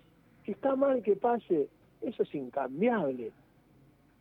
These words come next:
Eso no se, no, yo no estoy hablando como, "No, que eso está mal". No, no, no. Es la esencia, la esencia que también pasa en Rosario y en Córdoba. Es la esencia. El tema es cuando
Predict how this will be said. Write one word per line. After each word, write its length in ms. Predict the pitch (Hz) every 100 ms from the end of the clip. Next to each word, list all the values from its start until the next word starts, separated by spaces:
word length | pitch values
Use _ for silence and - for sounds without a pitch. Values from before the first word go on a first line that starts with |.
| _ _ -
Eso 220 | - 240 208
no 100 | 165
se, 260 | 156 160
no, 200 | 160 170 160
yo 120 | 226
no 100 | 233
estoy 160 | - 214
hablando 340 | 175 196 190
como, 260 | 160 160 156
"No, 400 | 208 202 175 156
que 100 | 185
eso 140 | 190 208
está 200 | - 160
mal". 300 | 151 135 170
No, 280 | 247 254
no, 200 | 220 226
no. 300 | 220 226 190 - - - _ _
Es 80 | 539
la 60 | - - 466
esencia, 560 | 403 - - 120 131
la 100 | 131
esencia 380 | - 415 453 -
que 80 | 147
también 420 | 139 151 160 147
pasa 200 | 143 143
en 60 | 139
Rosario 300 | 139 185 180
y 20 |
en 80 | 143
Córdoba. 420 | 135 120 120 120 - - - -
Es 100 | -
la 60 | 254
esencia. 280 | 262 208 -
El 200 | 208 220
tema 420 | - 415 254 190 180
es 220 | 214 196 -
cuando 580 | 180 175 156 143 147